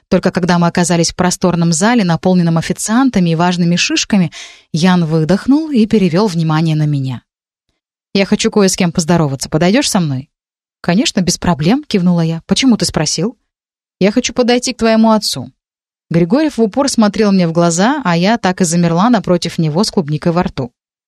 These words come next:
Его инициатива была такой неожиданной, что я растерялась на секунду, не веря своим ушам. Может, показалось? «Тебе это зачем, Ян?» «Хочу зарыть топор войны», честно ответил мужчина.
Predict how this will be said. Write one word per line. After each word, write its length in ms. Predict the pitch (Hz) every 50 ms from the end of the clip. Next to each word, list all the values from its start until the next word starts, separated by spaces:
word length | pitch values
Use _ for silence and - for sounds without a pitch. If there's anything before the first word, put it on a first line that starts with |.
| _ _ _ _ _ _ _ _ -
Его 260 | 180 180 190 190 254 277
инициатива 580 | 254 240 226 - 226 208 208 - 247 233 214
была 220 | 190 185 196 190 190
такой 360 | - 208 208 - 240 226 202
неожиданной, 680 | 190 180 175 170 180 175 208 302 349 285 247 202 175
что 160 | 160 - - 185
я 160 | 190 214 208
растерялась 640 | 196 185 - - - 185 190 202 202 190 185 -
на 80 | 196 185
секунду, 480 | - - 202 - - 277 294 233 202
не 140 | 190 180 175
веря 180 | 175 214 202 202
своим 400 | - - 190 190 196 190 185 190
ушам. 460 | 185 - - 180 151 131 120 123 _ _ _ _ _ _ _ _ _ -
Может, 380 | 160 160 156 156 156 - - _ _ _ _ -
показалось? 760 | - - 160 151 147 - 170 254 359 294 180 - - - _ _ _ _ _ _ _ _ _ _ _ _ _ _ _ -
«Тебе 260 | - 180 139 160 180
это 140 | 180 - 175
зачем, 420 | 151 185 196 185 - - 220 190 165
Ян?» 400 | 147 170 190 175 160 156 156 _ _ _ _ _ _ _ _ _ _ _ _ _ _ _ _ _ _
«Хочу 300 | - 240 233 - 277 262
зарыть 380 | 214 254 254 262 277 220 -
топор 360 | - 175 165 - 175 170 170 160
войны», 480 | 170 175 175 170 156 139 120 135 - _ _ _ -
честно 340 | - - 196 196 - - 170
ответил 360 | 160 - 160 160 - 160 151
мужчина. 500 | 156 156 143 - - 151 135 117 - -